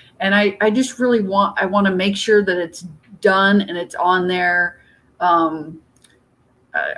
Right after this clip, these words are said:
I don't know. But I do want to start, I, I think I am gonna start listing every day. You know, I have all these items. I have, like, twenty, twenty-five items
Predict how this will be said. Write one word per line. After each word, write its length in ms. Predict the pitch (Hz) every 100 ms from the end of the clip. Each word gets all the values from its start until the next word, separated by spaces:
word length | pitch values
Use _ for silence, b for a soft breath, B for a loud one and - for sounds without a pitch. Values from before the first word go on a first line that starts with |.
| -
I 140 | 185
don't 160 | 175 156
know. 260 | 117 - - _ _ _ _ _
But 100 | 208
I 100 | 226
do 220 | 202 226 240
want 180 | 208
to 40 | 185
start, 360 | - 185 170 -
I, 160 | 170 143 104
I 140 | - 175
think 220 | 208 196
I 80 | 180
am 140 | 180
gonna 180 | 180 170
start 280 | - 170 170
listing 360 | 185 - 190
every 160 | 180 180
day. 180 | 170 165
You 60 | 185
know, 80 |
I 80 | 185
have 180 | 185 185
all 120 | 185
these 200 | 185 170
items. 440 | - 180 175 180 180
I 60 |
have, 140 | 180 185 -
like, 220 | 170 165 -
twenty, 300 | - 190 180
twenty-five 460 | - 185 165 175 165
items 540 | 175 180 180 175 -